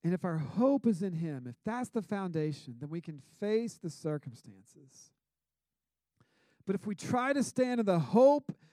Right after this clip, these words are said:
in our circumstances, or whatever your desire is, if your hope is in that desire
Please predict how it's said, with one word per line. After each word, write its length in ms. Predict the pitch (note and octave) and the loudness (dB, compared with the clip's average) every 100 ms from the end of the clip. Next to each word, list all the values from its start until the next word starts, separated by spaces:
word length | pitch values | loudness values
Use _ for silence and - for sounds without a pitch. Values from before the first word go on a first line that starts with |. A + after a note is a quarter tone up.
| _ _ _ | _ _ _
in 100 | E3+ | -10
our 140 | D#3+ | -8
circumstances, 1300 | D#3+ - - A3 A3 F#3 D#3+ - A#2+ A#2 - B2 A#2 A2+ _ _ _ _ _ _ _ _ _ _ _ - | -10 -10 -4 -2 0 -2 -4 -8 -14 -16 -16 -14 -14 -18 _ _ _ _ _ _ _ _ _ _ _ -10
or 140 | E3 | -2
whatever 300 | C#3+ E3+ G#3 | 2 2 2
your 120 | A3 | -2
desire 640 | G3 E3+ C3 F3+ G3 G#3 F#3+ | -2 -4 -6 -6 -4 -6 -4
is, 240 | E3+ C#3+ | -6 -8
if 120 | C3+ | -10
your 140 | C#3+ D3 | -12 -10
hope 320 | C3+ G#3 F#3+ | -4 -2 -2
is 160 | D3 C3+ | -4 -4
in 260 | F3+ A3 | -2 -2
that 200 | A3 D#3 | -4 -4
desire 720 | C3+ B2 A2 G#2+ G#2 G2+ G#2+ | -4 -4 -6 -14 -16 -20 -20